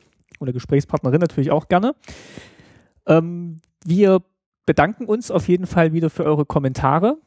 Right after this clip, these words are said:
und für eure Flatterklicks, die ihr nach, äh, wie vor fleißig bei uns abgebt, beides. Ähm, für eure Empfehlungen des Podcasts an Freunde, Bekannte, Verwandte, also gerne weitermachen.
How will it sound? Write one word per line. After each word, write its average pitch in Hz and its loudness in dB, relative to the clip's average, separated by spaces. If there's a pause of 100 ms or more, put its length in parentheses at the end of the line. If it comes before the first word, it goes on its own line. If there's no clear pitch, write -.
(120)
und 147 -4
für - -4
eure 139 2
Flatterklicks, - -6 (240)
die 160 -6
ihr 147 0
nach, 143 -4
äh, 135 0
wie 151 -4
vor 147 0
fleißig 147 -2
bei 151 4
uns 143 0
abgebt, - -6
beides. 202 0 (520)
Ähm, 131 0 (120)
für - 2
eure 147 6
Empfehlungen 196 0 (100)
des 180 0
Podcasts - -2
an 139 -10 (180)
Freunde, 156 0 (200)
Bekannte, 156 -4
Verwandte, 196 -4
also 131 -2
gerne 139 -2
weitermachen. 185 0